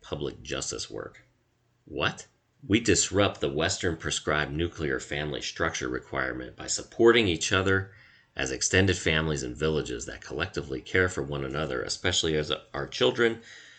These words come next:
to the degree that mothers and parents and children are comfortable."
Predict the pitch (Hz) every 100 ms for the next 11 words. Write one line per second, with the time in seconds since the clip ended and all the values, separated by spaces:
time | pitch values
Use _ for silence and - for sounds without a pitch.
0 | - - _ - 123 107 104 95 131 147
1 | 135 98 107 107 95 87 - 101 95 90
2 | 71 - 87 82 73 - - - 82 -
3 | - - -